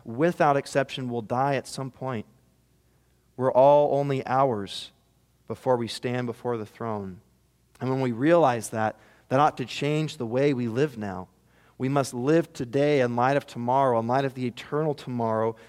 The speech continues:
which we will all be experiencing soon. We need to make the most of the time we have now and to truly strive with all our hearts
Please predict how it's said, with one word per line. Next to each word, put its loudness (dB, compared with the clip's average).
which -10
we -4
will 0
all 0
be -6
experiencing -10
soon. -10
We -2
need -4
to -4
make 0
the 2
most 2
of -10
the -10
time -6
we -8
have -6
now -10
and -4
to 0
truly -2
strive 0
with -8
all 4
our 2
hearts -2